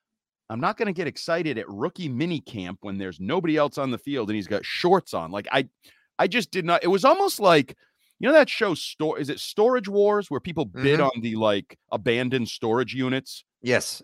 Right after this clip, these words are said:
Speaker 2: and then they
Speaker 1: Yeah.
Speaker 2: open it up and they have no idea what's
Speaker 1: Right.
Speaker 2: possibly in there.
Speaker 1: That's what this felt like, is like they opened it up and they're like, "Son of a bitch, he's a starting corner. I had no idea what we drafted on draft night, but
Speaker 2: What
Speaker 1: now
Speaker 2: did
Speaker 1: I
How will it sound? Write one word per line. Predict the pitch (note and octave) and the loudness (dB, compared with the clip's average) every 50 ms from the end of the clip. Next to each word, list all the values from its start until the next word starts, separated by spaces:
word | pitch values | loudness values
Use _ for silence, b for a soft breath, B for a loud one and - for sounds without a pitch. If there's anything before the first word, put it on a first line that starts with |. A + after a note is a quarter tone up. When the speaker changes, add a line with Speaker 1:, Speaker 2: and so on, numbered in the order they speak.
| _ | _
Speaker 2:
and | A2 A2+ B2 | -4 -2 0
then | B2+ B2 | 0 2
they | B2 B2 | 4 6
Speaker 1:
Yeah. | A#2+ B2+ | 6 6
Speaker 2:
open | B2 A#2+ A#2+ | 4 4 4
it | B2 B2 | 2 2
up | A#2 | 2
and | G#2+ B2+ | 2 2
they | B2+ | 2
have | A#2 F#2+ | 2 2
no | A#2 A#2 A#2+ B2 B2 B2 | 0 2 4 6 6 6
idea | A#2+ A2+ G#2+ A#2 A2+ | 6 4 4 2 2
what's | G#2 G#2+ G#2+ - | 2 2 6 8
Speaker 1:
Right. | A#3 A#3+ F#3+ | 10 10 10
Speaker 2:
possibly | A2 G#2 - - F2+ G2 | 6 2 -4 -6 -6 -6
in | F#2+ E2+ | -6 -6
there. | D2 C2 - _ | -8 -12 -14 _
Speaker 1:
That's | C#3 C3+ A3 B3+ C4+ - | 4 4 6 6 4 0
what | D#4+ C#4 | -4 -2
this | D4+ C#4 - | -2 -2 -2
felt | - - C4+ D4 B3+ | 2 4 4 4 6
like, | F#3+ E3 C#3+ B2+ - | 6 4 4 4 0
is | D3 C3+ | -2 -2
like | E3 D#3 - | -2 -2 0
they | F3+ E3 E3+ | 0 2 4
opened | G#3 G#3+ - A#3+ F3 | 2 2 0 -2 -2
it | E3+ A3 | 0 0
up | C4 - | 0 0
and | B3 G3 | -2 -2
they're | F3 D3+ | -2 -2
like, | C3 A#2 - | -2 -4 -4
"Son | - - - D4 D#4+ | -8 -10 -6 -6 -6
of | C4 D#3 | -6 -6
a | C#3 | -8
bitch, | G3 _ C#4 E4+ C#4+ - - | -10 _ -10 -10 -8 -8 -10
he's | B3+ D4 D4+ | -8 -8 -6
a | E3+ | -8
starting | - - - - D#3+ E3 F3 F3+ E3 C#3+ | -8 -8 -4 0 0 0 0 0 -4 -4
corner. | - B3 C#4+ D#4 G3+ C3 | -4 -2 -2 0 2 0
I | F3+ - | 0 0
had | D#4 B3+ F3+ D3+ | 0 -2 -2 -2
no | F#3 A3 A#3 G#3+ | -2 -2 0 0
idea | G#3 G3 G#3+ D4+ E4 | 0 -2 -4 -4 -2
what | C4+ F#3+ D3 | -2 -2 -2
we | D3+ D#3 | -2 -2
drafted | C3+ F3 A3+ C#4 C#4+ - F#3 D3 | 0 0 0 0 0 -2 -2 -2
on | D3 D3 | -2 0
draft | D#3 F3+ F#3+ F#3 - - | 0 2 0 0 0 -2
night, | E3+ A#3 - B3 - | -2 -2 -2 -2 -4
but | - D#3+ | -2 4
Speaker 2:
What | E3+ G3+ A3+ | 6 8 8
Speaker 1:
now | B3+ C4 | 8 6
Speaker 2:
did | |
Speaker 1:
I | G3 | 6